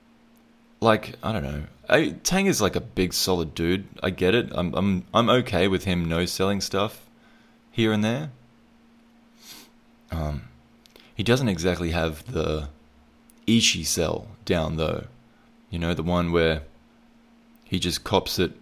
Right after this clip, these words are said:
and toughs it out. But, you know,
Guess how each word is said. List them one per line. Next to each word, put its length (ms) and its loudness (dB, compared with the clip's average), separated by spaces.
and 140 -6
toughs 340 0
it 100 0
out. 360 -2
But, 400 0
you 100 -4
know, 120 -8